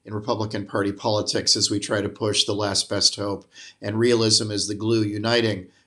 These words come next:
the Jacksonian and Jeffersonian base of the Republican Party, because as we say in the introduction of the book, if you can change the G O P, you can change America.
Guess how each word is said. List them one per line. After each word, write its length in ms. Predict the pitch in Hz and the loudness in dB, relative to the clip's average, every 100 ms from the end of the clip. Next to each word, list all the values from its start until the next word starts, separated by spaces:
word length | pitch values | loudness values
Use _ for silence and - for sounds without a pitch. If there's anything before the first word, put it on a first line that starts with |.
| - | -12
the 80 | 104 | -2
Jacksonian 680 | 117 110 - 110 107 104 101 | 0 4 2 2 -4 -6 -8
and 100 | 98 | -6
Jeffersonian 720 | 104 104 98 - 98 98 98 | -6 -4 -2 0 -2 -8 -8
base 360 | 101 101 - | -6 -2 -2
of 80 | 98 | -4
the 80 | 95 | -8
Republican 560 | 95 - 95 98 98 98 | -10 -8 -8 -8 -10 -4
Party, 520 | 151 139 123 113 113 - _ - | 0 2 2 0 -4 -20 _ -10
because 260 | 113 107 | -4 -2
as 140 | 110 113 | -2 0
we 80 | |
say 300 | 107 - 135 | 4 4 4
in 80 | 127 | 0
the 120 | 120 | -2
introduction 580 | 120 113 110 110 110 113 | -2 -2 0 0 0 -4
of 60 | 104 | -4
the 80 | 104 | -2
book, 480 | 127 123 - - - _ - | 4 4 4 -4 -20 _ -14
if 100 | 98 | -6
you 80 | 101 | -6
can 160 | 104 | -2
change 380 | 107 131 123 120 | -2 0 0 -2
the 80 | 123 | -2
G 240 | 110 117 | 0 2
O 80 | 110 | 2
P, 160 | 107 113 | 0 0
you 180 | 110 | 0
can 160 | 101 104 | -2 -6
change 380 | - 110 104 101 | -4 -4 -4 -2
America. 680 | 104 107 110 110 110 101 | 0 2 2 2 0 0